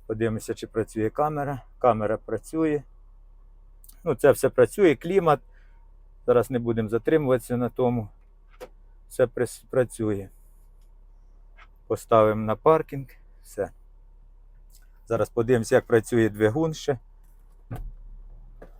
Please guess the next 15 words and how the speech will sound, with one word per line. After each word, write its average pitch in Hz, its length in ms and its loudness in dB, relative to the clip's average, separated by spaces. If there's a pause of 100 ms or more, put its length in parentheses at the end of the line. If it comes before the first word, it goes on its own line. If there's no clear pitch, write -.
(640)
По 165 80 12
автомобілю 165 600 8
немає 151 420 6
ніяких 139 440 -2 (1000)
да-, 147 260 4
е, 131 160 2
зеркало 139 460 6
з 117 40 -4
автозатемненням. 147 1000 -2
Ага, 110 220 -8
давайте 139 420 2
ще - 160 -8
подивимося, 123 600 -8
чи - 140 -20 (480)
працює. 120 500 0